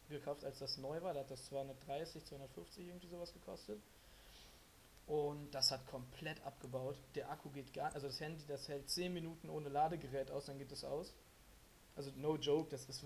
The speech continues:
also keine Übertreibung, es ist so. Und deshalb trage ich die ganze Zeit Power-, eine Powerbank mit mir rum und so. Und ich bin froh, wenn's vorbei ist.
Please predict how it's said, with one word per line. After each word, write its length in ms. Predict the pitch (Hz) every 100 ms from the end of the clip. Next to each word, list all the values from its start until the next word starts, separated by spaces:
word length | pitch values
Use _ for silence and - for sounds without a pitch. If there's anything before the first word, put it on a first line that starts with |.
| 143
also 140 | 131
keine 240 | 123 151 156
Übertreibung, 480 | 139 - 143 139 139
es 140 | 123 185
ist 200 | 180 -
so. 300 | 127 127 135 202 - - - - - - - -
Und 680 | 143 143 139 135 131 135 131 - - 143
deshalb 240 | 139 151
trage 200 | - 151 151
ich 80 |
die 60 | -
ganze 140 | 143
Zeit 120 | 143 -
Power-, 280 | 151 143 143
eine 120 | 139
Powerbank 480 | 127 156 143 135 127
mit 100 | 127
mir 60 | 131
rum 140 | 131
und 100 | 131
so. 60 | 131
Und 80 | 131
ich 100 | 127
bin 120 | 139 - -
froh, 420 | 151 165 165 156
wenn's 280 | 131 131 -
vorbei 340 | 127 127 123
ist. 140 | 127